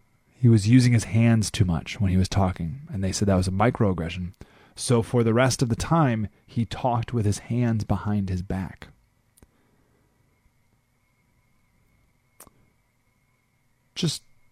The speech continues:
why not just castrate yourself right there, man? What are you doing? But here's the best part.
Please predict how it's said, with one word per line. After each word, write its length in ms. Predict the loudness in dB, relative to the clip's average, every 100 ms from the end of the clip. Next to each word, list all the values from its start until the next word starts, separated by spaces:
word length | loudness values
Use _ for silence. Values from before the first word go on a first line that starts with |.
| _ _ _ _ _ _ -20 _
why 100 | -4
not 120 | 0 0
just 160 | -4 _ _ -12
castrate 560 | -6 -4 -4 -4 -6
yourself 400 | -6 -4 -4 -4
right 160 | -6 -8
there, 160 | -10 -10
man? 240 | -12 -14 -18 _ _ _ _
What 80 | -6
are 40 |
you 60 | -6
doing? 240 | -6 -20 _ _ _ _ _ _ _ _ _ _ _ _ _ _ _ 2
But 100 | 6
here's 160 | 6 6
the 60 |
best 180 | 4 4
part. 160 | 2